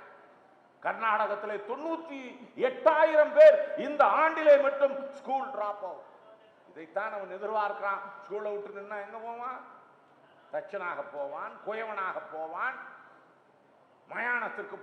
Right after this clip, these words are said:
போவான். இப்படி அவன் குலத்தொழிலுக்கு போக வேண்டும் என்ற நிலையிலே தான் ஆரியன்,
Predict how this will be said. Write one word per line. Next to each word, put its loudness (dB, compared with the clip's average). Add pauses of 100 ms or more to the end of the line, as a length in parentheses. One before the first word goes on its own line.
போவான். -4
இப்படி -10
அவன் -12
குலத்தொழிலுக்கு 2
போக -8 (120)
வேண்டும் -12
என்ற -16 (100)
நிலையிலே -8 (100)
தான் -2 (880)
ஆரியன், 4